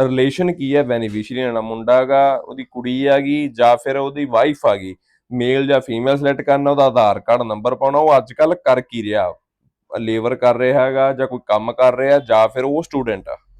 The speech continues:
ਏਦਾਂ ਹੀ ਸਾਰੀ ਫੈਮਿਲੀ ਦੀ ਡਿਟੇਲ ਤੁਸੀਂ ਐਂਟਰ ਕਰ ਦੇਣੀ ਆ one by one ਕਰਕੇ। ਸੇਵ ਤੇ ਕਲਿੱਕ ਕਰ ਦੇਣਾ। ਸੇਵ ਤੋਂ ਕਲਿੱਕ ਕਰਨ ਤੋਂ ਬਾਅਦ ਹਾਊਸਹੋਲਡ ਡਿਟੇਲ ਮੰਗੇਗਾ ਤੁਹਾਡੀ।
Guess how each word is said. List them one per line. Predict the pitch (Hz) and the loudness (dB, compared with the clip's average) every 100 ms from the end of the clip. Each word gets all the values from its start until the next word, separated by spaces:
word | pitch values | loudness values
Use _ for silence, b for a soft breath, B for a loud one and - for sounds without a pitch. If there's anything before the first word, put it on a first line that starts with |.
| _ _ _ _ _ _ 143 156 | _ _ _ _ _ _ 2 2
ਏਦਾਂ | 139 | 4
ਹੀ | 175 | 0
ਸਾਰੀ | 175 - 131 143 185 | 0 -2 4 6 4
ਫੈਮਿਲੀ | 190 151 143 147 | 4 4 4 2
ਦੀ | 143 | 0
ਡਿਟੇਲ | 139 131 120 135 135 | 0 0 4 4 2
ਤੁਸੀਂ | 135 139 123 | -2 -2 0
ਐਂਟਰ | 110 - 123 | -2 -4 0
ਕਰ | 127 123 | 2 2
ਦੇਣੀ | 127 135 | 0 0
ਆ | 143 | 0
one | 135 110 113 | 2 0 -2
by | 113 123 143 | 2 4 4
one | 120 104 104 | 2 -4 -6
ਕਰਕੇ। | 98 101 104 107 | -6 -8 -12 -12
ਸੇਵ | - - 131 127 135 | -12 -10 -4 -4 -2
ਤੇ | 156 143 | -2 0
ਕਲਿੱਕ | 147 147 | 2 2
ਕਰ | 147 135 | 2 2
ਦੇਣਾ। | 127 135 139 | 2 2 2
ਸੇਵ | 143 - 127 139 | 0 -2 -2 -2
ਤੋਂ | 156 147 | -6 -6
ਕਲਿੱਕ | 139 139 - | -2 -2 2
ਕਰਨ | 131 127 | 0 0
ਤੋਂ | 135 | 0
ਬਾਅਦ | 139 143 | 2 0
ਹਾਊਸਹੋਲਡ | 139 127 117 110 117 117 - 135 143 147 127 | -4 0 2 2 0 -6 -8 -4 0 -2 -2
ਡਿਟੇਲ | 120 127 135 | -2 2 2
ਮੰਗੇਗਾ | 123 104 95 95 | 0 -6 -6 -6
ਤੁਹਾਡੀ। | 98 90 87 | -8 -14 -16